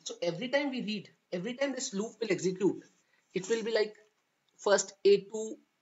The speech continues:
B two, C two, then A three, B three, C three, like this. Fine. So this data is ready. Now we have to send an email. So let's click our email option.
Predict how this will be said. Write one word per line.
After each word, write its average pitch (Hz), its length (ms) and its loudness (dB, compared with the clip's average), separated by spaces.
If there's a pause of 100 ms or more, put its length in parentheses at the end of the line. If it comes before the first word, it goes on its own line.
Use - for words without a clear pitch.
(240)
B 180 240 -8
two, 214 100 -6
C 190 320 -4
two, 202 200 -6 (140)
then 185 340 2 (160)
A 190 180 6
three, 208 340 -10 (160)
B 180 220 -8
three, 202 240 -8 (140)
C - 180 -4
three, 120 180 -6
like - 200 -8
this. - 160 -10
Fine. 226 240 -2 (540)
So - 80 -6
this 247 180 -4
data 214 260 2
is 208 160 6
ready. 160 220 4
Now 233 140 4
we 226 100 0
have 220 100 -6
to 226 80 -6
send 208 240 2
an 226 180 2
email. 165 300 2 (680)
So 202 100 2
let's - 280 0
click 214 300 0
our 226 160 4 (1500)
email 196 300 4
option. 180 300 -6